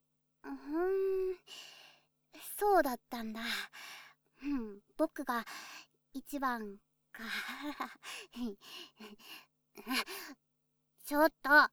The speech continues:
何笑ってるのさ。うーん。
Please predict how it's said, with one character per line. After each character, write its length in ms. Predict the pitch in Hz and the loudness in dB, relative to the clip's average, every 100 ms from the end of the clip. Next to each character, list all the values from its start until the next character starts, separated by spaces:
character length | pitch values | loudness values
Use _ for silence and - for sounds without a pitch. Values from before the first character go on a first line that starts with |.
| - _ _ _ - | 0 _ _ _ 8
何 340 | 320 466 415 | 12 12 12
笑 240 | 311 285 302 | 10 10 10
っ 40 | |
て 180 | - 339 | 10 10
る 80 | 339 | 10
の 140 | 294 | 10
さ。 320 | 339 339 311 - - - _ _ _ _ _ _ _ - | 12 12 12 8 -8 -20 _ _ _ _ _ _ _ -14
う 40 | |
ー 40 | 233 | -8
ん。 1300 | 233 254 262 247 247 233 214 214 226 233 240 262 | -2 0 0 0 0 -2 -4 -4 -4 -2 0 2